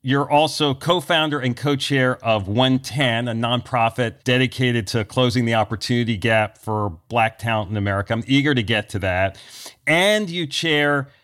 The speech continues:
General Catalyst's health assurance initiatives. It's a pretty daunting list of roles for someone who could just,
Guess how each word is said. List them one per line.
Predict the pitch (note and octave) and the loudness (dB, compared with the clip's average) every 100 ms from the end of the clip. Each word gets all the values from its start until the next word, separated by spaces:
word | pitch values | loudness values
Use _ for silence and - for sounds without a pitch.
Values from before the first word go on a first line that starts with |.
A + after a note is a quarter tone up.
| _ | _
General | - C#3+ C#3+ C3+ | 0 2 2 0
Catalyst's | C3+ C3+ B2+ B2+ - - - _ | 2 2 2 -2 -6 -12 -16 _
health | - C3+ C3 - | -4 -2 -2 -6
assurance | B2 - - D3 D#3 C3+ C3 | -8 -6 -2 0 2 0 0
initiatives. | G#2+ F#2 - F2+ F2+ D#2+ - - _ _ _ - | 0 -2 -4 -4 -6 -8 -14 -18 _ _ _ -12
It's | A#2+ | -4
a | E3+ | -4
pretty | - G#3+ A#3 G#3 B2+ - - - | -2 0 0 -2 -6 -18 -20 0
daunting | D#3 F#3+ G3 F3 | 2 4 2 -2
list | D#3 C#3+ | -2 -2
of | D3 A2+ | -4 -2
roles | F#3+ A3 - | 0 2 0
for | - D3 | -4 -6
someone | - D#3+ D#3 D3 | 0 2 2 2
who | D3+ | 0
could | E3 C#3 | -2 -2
just, | D#3+ C#3+ - | 0 -2 -4